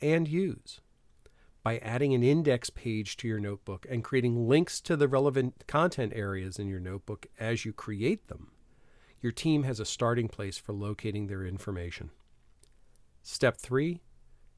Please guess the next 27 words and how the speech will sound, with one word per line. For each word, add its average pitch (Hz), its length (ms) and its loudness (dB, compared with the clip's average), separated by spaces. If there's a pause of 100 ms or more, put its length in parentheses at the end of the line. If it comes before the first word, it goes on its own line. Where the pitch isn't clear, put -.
create 113 420 -2 (120)
templates. - 640 -6 (880)
One 151 120 10
of 170 80 8
the 147 40 6
most 156 220 6
important 139 340 6
aspects 123 460 2
of 123 80 -2
a 110 60 0
knowledge 110 320 0
repository 123 760 -2
is 113 140 -4
the 113 100 -4
consistency 143 1120 0
of 120 180 0
the 117 300 -2
answers. - 560 -4 (400)
If 120 160 -2
you 131 80 2
go 123 140 8
looking 151 500 4
for 165 160 2
a 135 60 2
piece 147 240 -4
of 123 100 0
information 110 760 0